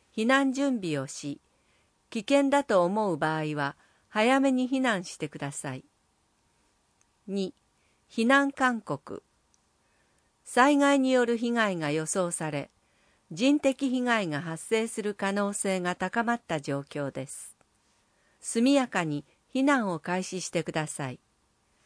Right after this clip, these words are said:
すでに周囲が浸水している場合など、外が危険な場合は、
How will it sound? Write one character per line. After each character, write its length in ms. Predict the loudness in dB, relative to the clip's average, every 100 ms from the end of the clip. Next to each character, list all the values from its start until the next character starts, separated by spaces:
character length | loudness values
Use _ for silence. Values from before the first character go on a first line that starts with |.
| _ _ _ _
す 200 | -4 2
で 160 | 4 2
に 220 | -2 -4 _ _
周 320 | -6 0 2
囲 100 | 2
が 160 | 0 -4
浸 300 | -2 -4 -2
水 260 | -2 -2
し 80 | -4
て 220 | -2 0
い 40 | 2
る 120 | 0
場 180 | 2 2
合 140 | 0
な 180 | -2 -4
ど、 220 | -6 -10 -14 _ _ _ _ _
外 340 | 0 2 2
が 160 | 0 -4
危 160 | -6
険 240 | -4 0 0
な 160 | 0
場 220 | 2 2 2
合 180 | 0
は、 220 | -2 -2